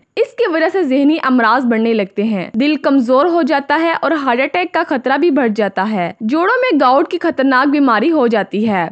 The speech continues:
ब्लड प्रेशर हाई और लो होता रहता है, जिससे आंखों की बिनाई मुतासिर हो जाती है।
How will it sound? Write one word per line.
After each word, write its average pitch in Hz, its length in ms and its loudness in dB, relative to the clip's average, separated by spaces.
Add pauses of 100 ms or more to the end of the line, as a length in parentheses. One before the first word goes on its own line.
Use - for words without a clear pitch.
(140)
ब्लड 339 300 0
प्रेशर 494 380 0
हाई 285 340 0
और 302 200 -2
लो 262 280 2
होता 240 300 0
रहता 196 320 -2
है, 185 280 -2 (200)
जिससे 311 320 -2
आंखों 277 380 0
की 330 140 -2
बिनाई 254 360 2
मुतासिर 277 540 0
हो 262 120 0
जाती 190 360 -2
है। 196 260 -4